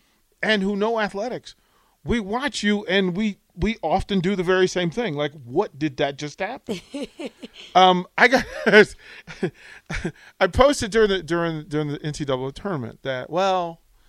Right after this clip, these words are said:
Speaker 1: ni-, you know, the, the, the earth is covered, ni-, ninety percent of, of the earth is covered by water and the other ten percent by Lexi Rodriguez.
Speaker 2: <laughs>
Speaker 1: And that's, that seems to be, like, a statement of truth. H-,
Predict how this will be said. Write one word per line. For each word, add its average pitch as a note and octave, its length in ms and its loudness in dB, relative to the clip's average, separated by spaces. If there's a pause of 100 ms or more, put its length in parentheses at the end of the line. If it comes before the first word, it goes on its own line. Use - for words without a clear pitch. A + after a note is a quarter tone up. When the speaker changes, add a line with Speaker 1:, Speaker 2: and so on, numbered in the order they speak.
(140)
Speaker 1:
ni-, F#3 260 -2 (100)
you D#3 200 -8
know, C3 100 -10
the, C#3 140 -10 (180)
the, E2 300 -16
the C3+ 140 -6
earth D3+ 220 2
is C3 140 -6
covered, B2+ 360 -6
ni-, B2+ 220 -14
ninety D3+ 320 -4
percent C#3 360 -10
of, C3 280 -12
of A#2+ 160 -12
the B2 80 -4
earth A#2+ 160 -6
is B2+ 100 -14
covered A#2+ 280 -8
by A#2+ 140 -8
water A#2+ 400 -4
and A#2 100 -6
the B2 80 0
other C3+ 160 2
ten C3 200 -6
percent A#2 280 -10
by A#2 120 -6
Lexi B2 380 -8
Rodriguez. A2 500 -8 (460)
Speaker 2:
<laughs> - 0 -
Speaker 1:
And A3 300 10
that's, A#3 260 8
that A#3+ 320 4
seems C4+ 520 -6
to A3+ 120 -2
be, G3 560 -4 (440)
like, F3+ 160 -2
a F3+ 60 -4
statement F3+ 460 -4
of D3+ 60 -16
truth. F3+ 320 -8 (240)
H-, - 160 -14